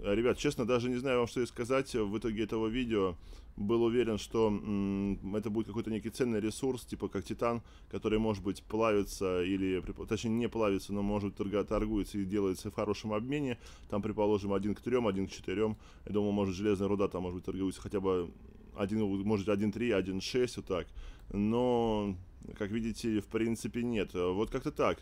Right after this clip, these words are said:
Но где вы искать её теперь, я надеюсь, вы знаете. Как она выглядит, вы тоже знаете. Она, в принципе, не отличается от, э, железа, ой, от титана, в принципе, как внешним видом,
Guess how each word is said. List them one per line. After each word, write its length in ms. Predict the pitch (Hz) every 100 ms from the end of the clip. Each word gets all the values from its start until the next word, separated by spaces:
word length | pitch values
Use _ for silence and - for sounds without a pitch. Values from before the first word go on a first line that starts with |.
| - - -
Но 240 | 117 147 110
где 260 | 98 147
вы 460 | 139 127 110 117 135
искать 380 | 120 - 123 -
её 180 | 113 107
теперь, 220 | - 113
я 60 |
надеюсь, 300 | 110 113 110
вы 120 | 110 113
знаете. 400 | 135 151 143 104
Как 180 | 107
она 140 | 113 107
выглядит, 280 | 110 107 -
вы 100 | 101
тоже 200 | 143 131
знаете. 320 | 127 117 110
Она, 120 | 104
в 60 | 95
принципе, 300 | 110 107 101
не 60 | 101
отличается 580 | 110 - 110 95 - 101
от, 280 | 101 90 -
э, 220 | 98 95
железа, 500 | 101 104 127 123 120
ой, 240 | 107 92
от 200 | 101 95
титана, 400 | - - 135 127
в 40 | -
принципе, 340 | 113 107 -
как 220 | 101 101
внешним 380 | 107 107 101 101
видом, 280 | 101 98 92